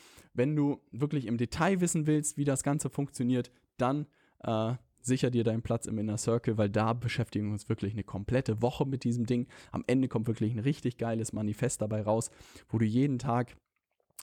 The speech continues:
siehst, wo du hin willst. Du hast in deiner Hand, wo die Reise hingehen kann. Und ich sag dir, es ist ein un-, unglaublicher Motivationsschub.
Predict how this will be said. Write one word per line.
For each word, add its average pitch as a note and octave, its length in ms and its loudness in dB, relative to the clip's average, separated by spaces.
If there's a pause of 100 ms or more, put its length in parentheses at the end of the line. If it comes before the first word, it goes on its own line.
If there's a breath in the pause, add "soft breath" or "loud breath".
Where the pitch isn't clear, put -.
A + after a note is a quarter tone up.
siehst, C3+ 420 0
wo B2 120 2
du A#2+ 100 2
hin D3 260 2
willst. C3 280 0
Du A#2 60 0
hast A2+ 200 -2
in C#3+ 200 0
deiner A#2 340 -2
Hand, B2 220 -4
wo A2+ 80 0
die A2 80 0
Reise G#2+ 300 0
hingehen A2 340 0
kann. G#2+ 280 -2
Und G#2 260 -6 (260 loud breath)
ich - 80 -12
sag A2 200 0
dir, G#2 160 0
es G2+ 100 -2
ist - 60 -2
ein - 100 -4
un-, A#2 180 -2 (200)
unglaublicher A#2 520 2
Motivationsschub. - 880 -8